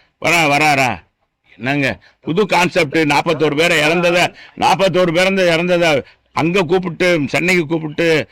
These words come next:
ஆ, அவங்க துக்கம் விசாரிக்கிறது, இதெல்லாம் புதுசு இல்லையா பொது வாழ்க்கையில வந்த பிறகு?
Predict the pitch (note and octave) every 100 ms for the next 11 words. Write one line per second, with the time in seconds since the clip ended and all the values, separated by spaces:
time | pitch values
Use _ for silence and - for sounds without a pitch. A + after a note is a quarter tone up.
0 | - - - G#2 C3 B2+ B2 A#2+ A#2 A#2
1 | B2 A2 D#3 F#3+ F3 D3+ D3 C3+ C#3 C3+
2 | A2+ - - C3+ G3 G#3 D3+ F3+ F#3+ E3
3 | D3+ C#3 B2+ C#3 D3+ C3+ A2+ B2 A2+ A2+
4 | G#2+ G#2+ G#2